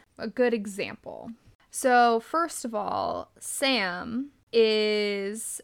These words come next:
filled with rage and feeling, you know, perhaps heedless to any of the danger around him, or perhaps is also feeling bravery through his rage. But right on page three eighty-one, my, my first page of chapter ten, it says, quote,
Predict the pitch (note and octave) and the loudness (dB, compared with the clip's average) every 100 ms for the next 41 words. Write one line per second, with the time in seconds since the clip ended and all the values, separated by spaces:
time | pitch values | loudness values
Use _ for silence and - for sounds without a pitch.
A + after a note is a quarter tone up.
0 | _ - A#3 G#3+ G#3+ E3+ - - D#4+ D4+ | _ -6 -2 -2 -2 -10 -12 -2 0 0
1 | D4 C#4 C4+ - - - G3 F3+ F3 F3 | 0 -2 -4 -8 -12 -8 -6 -4 -6 -8
2 | F#3 G#3 - F#3 E3+ F3+ F3+ B3 _ _ | -8 -10 -8 -8 -8 -10 -12 -14 _ _
3 | - A3+ G#3+ G3+ - A3 A3 - - - | -8 -4 -4 -6 -6 -2 -2 -2 -6 -8
4 | - - D#4+ D4+ C#4 B3+ B3+ - - B3 | -10 -4 -2 0 2 2 2 -6 -4 -2
5 | - G#3 G#3+ G#3+ G#3 G#3 G#3 G#3 G3+ G3+ | 0 0 0 -2 -4 -6 -4 -2 0 0
6 | G3 G#3+ G#3+ G#3 G#3+ G#3 G3 C4 C4+ C4 | 0 -4 -2 -2 -2 -2 2 4 4 2
7 | B3+ A#3 A#3 G#3 G#3+ A3 G3+ - G3+ F#3+ | 2 2 2 -2 -4 -4 -4 -4 -4 -4
8 | G3+ G3 - G#3+ G#3 G3+ G3 G3 F#3+ G3 | -2 -8 -8 -8 -6 -8 -6 -6 -4 -4
9 | F#3+ - G#3+ G#3 G3+ G3+ G3 F#3+ F#3+ - | -4 -6 -6 -4 -6 -6 -4 -4 -6 -12
10 | - - - - - - - G#3+ G#3 - | -18 -20 -20 -20 -20 -18 0 2 2 -2
11 | - A3+ B3 C4+ C4+ B3+ B3 - G#3+ G#3 | -4 2 4 6 4 2 0 -2 -4 -4
12 | - A3+ G#3+ G#3+ G#3 G3 F#3+ F#3 F#3+ - | -8 -4 -2 -2 -2 -4 -4 -4 -4 -6
13 | - G#3 G3 G3+ - G#3 G#3 - G3+ G3 | -8 -4 -4 -6 -4 -4 -4 -8 -8 -6
14 | G#3 - G#3+ - A3 - F3+ F#3 - - | -8 -6 -8 -6 -10 -6 -4 -4 -8 -6
15 | G#3+ G#3+ - - G3 | -6 -6 -8 -4 -4